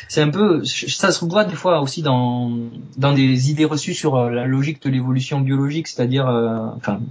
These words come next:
l'évolution telle qu'on l'entend chez Darwin et tout ça, et avec des personnes qui voient, euh, une, euh, une sorte de progression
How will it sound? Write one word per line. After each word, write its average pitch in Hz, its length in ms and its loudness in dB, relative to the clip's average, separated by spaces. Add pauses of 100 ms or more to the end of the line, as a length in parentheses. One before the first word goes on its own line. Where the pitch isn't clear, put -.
(140)
l'évolution 123 460 2
telle 127 140 0
qu'on 127 100 -2
l'entend 127 300 2
chez 135 100 -4
Darwin 123 320 2
et 123 80 0
tout - 80 -12
ça, 160 260 -2 (440)
et - 20 0
avec 135 220 2
des 135 100 2
personnes 147 360 -2
qui 151 100 -6
voient, 143 180 2
euh, 120 540 2 (100)
une, 127 220 0
euh, 113 300 0 (800)
une 143 80 0
sorte 143 260 0
de 131 80 0
progression 147 800 0